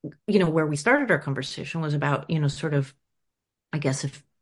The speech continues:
you know, lack of a better term, like, if there could be more class solidarity, you know. Um, and, and I would wanna say one other thing. Um,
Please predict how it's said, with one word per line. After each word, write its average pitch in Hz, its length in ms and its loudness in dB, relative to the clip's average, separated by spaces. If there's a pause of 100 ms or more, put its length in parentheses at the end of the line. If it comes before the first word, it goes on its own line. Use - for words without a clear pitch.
(240)
you 165 120 4
know, 113 200 0
lack 147 260 -2
of 135 80 0
a 131 80 2
better 135 440 2 (280)
term, 240 280 4
like, 139 260 0 (280)
if 156 160 0
there 180 100 2
could 170 180 0
be 151 100 2
more 131 160 2
class 127 360 -6
solidarity, 143 800 -2 (880)
you 151 120 0
know. 131 320 -2 (760)
Um, 139 480 0 (320)
and, 226 220 4
and 233 100 6
I 240 40 6
would 233 240 2
wanna 269 160 4
say 262 140 -2
one 226 140 4
other 202 160 2
thing. 190 500 -2
Um, 147 420 0